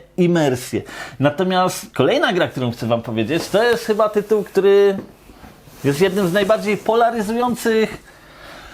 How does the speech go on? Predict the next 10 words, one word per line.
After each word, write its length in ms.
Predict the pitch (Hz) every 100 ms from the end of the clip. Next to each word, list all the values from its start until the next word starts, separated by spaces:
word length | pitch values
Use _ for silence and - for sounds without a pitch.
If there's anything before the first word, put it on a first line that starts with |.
| - - -
y, 440 | 156 180 180 151 - _ -
jedną 380 | 202 247 180 139
z 60 |
najbardziej 420 | 151 175 190 175 185
polaryzujących 760 | 220 220 202 180 208 - 185
planszówek, 720 | - 196 185 - 185 180 175
jakie 380 | - 151 143 147
mamy. 260 | 127 107 104
Terraformacja 760 | 208 277 269 226 214 233 180
Marsa. 500 | 143 117 101 - 87